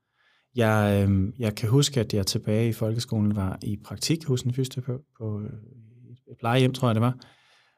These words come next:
Og, øh, og syntes, det var meget spændende. Og så dyrkede jeg en masse elitesport, og tænkte, det kunne godt være, at jeg synes egentlig, det der med kroppen og fysiologi og anatomi, eller, eller, jeg tænkte jo ikke så meget over det dengang, at det var ret spændende.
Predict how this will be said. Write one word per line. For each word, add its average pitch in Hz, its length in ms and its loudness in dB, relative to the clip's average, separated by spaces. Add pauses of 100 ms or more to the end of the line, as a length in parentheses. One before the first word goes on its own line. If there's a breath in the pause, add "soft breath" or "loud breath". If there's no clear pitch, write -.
(240 soft breath)
Og, 104 440 4
øh, 95 400 2
og - 80 -8
syntes, - 180 2
det 120 100 -2
var 92 80 0
meget 92 120 -2
spændende. 175 540 2
Og 110 140 -2
så - 200 -4 (160)
dyrkede 135 380 0
jeg - 340 -4
en 110 180 -8
masse - 380 -10
elitesport, 147 840 -2
og 131 120 -12
tænkte, 127 340 -2
det 127 80 -6
kunne 127 140 -8
godt 123 280 -4
være, 117 340 0
at 110 160 -4 (220)
jeg 123 100 -6
synes - 260 -2
egentlig, 110 240 2
det 123 120 -2
der 120 140 2
med 104 280 -2
kroppen - 400 -6
og 117 80 -8
fysiologi 117 680 -4
og 120 140 -14
anatomi, 120 540 -6
eller, 120 260 -14
eller, 113 160 -18 (520)
jeg 123 100 -8
tænkte 117 240 0
jo - 20 4
ikke 107 100 0
så 123 60 4
meget 110 160 6
over 104 80 2
det 101 160 -4
dengang, 110 420 0 (320 loud breath)
at 120 100 -2
det 117 80 4
var 117 60 2
ret 117 140 0
spændende. 123 440 4